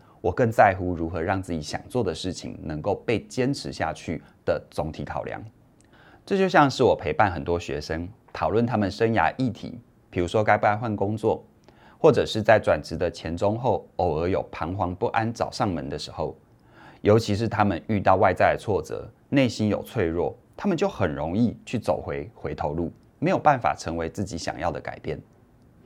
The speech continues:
那么越是到这种关键时刻，到底我们要怎么样帮助自己坚定地走下去呢？以我自己的体会和多年的实务经验来看，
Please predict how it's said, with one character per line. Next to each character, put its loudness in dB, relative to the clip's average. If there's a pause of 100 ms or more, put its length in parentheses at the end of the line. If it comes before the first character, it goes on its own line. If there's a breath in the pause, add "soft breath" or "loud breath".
(380 loud breath)
那 4
么 6
越 10
是 2
到 6
这 0
种 -4
关 0
键 -2
时 -10
刻， -6 (140)
到 6
底 -4
我 -8
们 -6
要 0
怎 -10
么 -10
样 -4
帮 2
助 -2
自 -4
己 -12
坚 -2
定 -2
地 -6
走 -4
下 -6
去 -8
呢？ -10 (720)
以 8
我 10
自 -2
己 2
的 2
体 -8
会 0
和 2
多 2
年 0
的 -4
实 -4
务 0
经 -4
验 -2
来 -4
看， -8